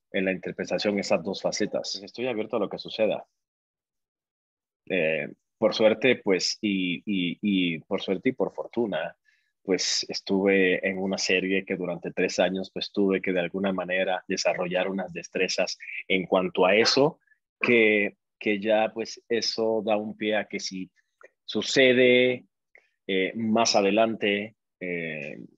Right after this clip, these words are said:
eh, si hay la posibilidad, si, si deciden, este, eh, porque, pues, no, no, no sabemos nada, ¿no? No, no, no tenemos nada concreto. Lo que está, está y hasta ahí está hasta ahora.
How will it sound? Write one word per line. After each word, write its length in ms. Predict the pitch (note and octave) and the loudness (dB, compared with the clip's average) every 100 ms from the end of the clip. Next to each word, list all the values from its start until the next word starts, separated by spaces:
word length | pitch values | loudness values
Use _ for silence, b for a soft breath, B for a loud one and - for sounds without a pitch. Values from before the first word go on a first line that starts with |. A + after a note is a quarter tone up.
| - | -6
eh, 360 | F#2+ E2+ D#2+ - | -4 -2 -4 -8
si 380 | - - - G#2 | -4 0 4 6
hay 260 | A2 A#2 A2+ | 6 6 4
la 140 | G#2 | 2
posibilidad, 920 | F#2 - F2+ F2 F2 A2 A2 G#2 A2 - | -2 -8 -8 -6 0 4 6 6 2 -2
si, 500 | - F#2 E2+ D#2 D2+ | -10 -8 -8 -10 -10
si 180 | - F2 | -6 -4
deciden, 840 | F2 - A2 G#2+ F2+ F2+ E2+ E2+ | -2 0 2 2 0 -2 -6 -10
este, 560 | F2 - E2+ D#2+ D#2+ - _ _ _ _ - | -6 -4 -2 -4 -4 -8 _ _ _ _ -6
eh, 480 | F2 E2 D#2+ C#2 - | -4 -2 -4 -6 -6
porque, 220 | - F2+ | -4 -4
pues, 240 | E2+ E2+ - _ - _ | -6 -6 -10 _ -20 _
no, 140 | G2 F#2+ F#2 | -4 -2 0
no, 180 | G#2 G#2 G2+ | 2 2 2
no 120 | A#2+ | 2
sabemos 440 | B2 A#2+ G#2+ - | 4 4 2 0
nada, 280 | E3 G2+ D#2+ | 0 0 0
¿no? 200 | G#2+ G#3 | -4 -6
No, 240 | C#3 G2 F#2+ | -4 -6 -4
no, 200 | F#2+ D#2+ | -4 -4
no 140 | G2+ | -4
tenemos 480 | F#2 A#2 A2+ G#2 - B B B _ | -2 0 0 0 -4 B B B _
nada 240 | G#2+ G2+ | 0 2
concreto. 380 | F#2+ F#2+ A#2+ F#2+ | 2 0 0 2
Lo 100 | F2+ | 0
que 80 | F#2 | -2
está, 220 | - A#2+ | 2 4
está 340 | A2+ - B2 D#3+ | 4 2 2 2
y 80 | |
hasta 240 | B2+ - F#2+ | 0 -2 -4
ahí 200 | F#2+ F#2 | -4 -6
está 280 | - F#2 E2+ | -6 -4 -4
hasta 200 | - E2+ | -4 0
ahora. 280 | B2 F#2 | 0 0